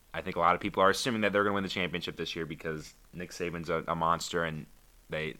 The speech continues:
they just played well. They played well. Um, but it is what it is. I don't know. I don't really have a whole lot,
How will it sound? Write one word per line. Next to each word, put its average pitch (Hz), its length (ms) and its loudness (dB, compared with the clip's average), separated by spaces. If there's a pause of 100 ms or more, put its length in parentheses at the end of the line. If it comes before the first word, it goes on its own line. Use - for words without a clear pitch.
they 92 140 -2
just 113 160 -6
played 110 180 2
well. 117 220 6
They 78 100 -2
played 95 220 0
well. 90 320 2 (500)
Um, 82 420 -6
but 139 260 10
it 185 100 6
is 208 100 8
what 190 120 12
it 156 60 12
is. 90 140 8
I 104 80 10
don't 101 120 6
know. 85 80 4
I 80 100 6
don't 110 100 8
really 101 140 6
have 101 120 8
a 92 40 0
whole 98 80 6
lot, 95 240 6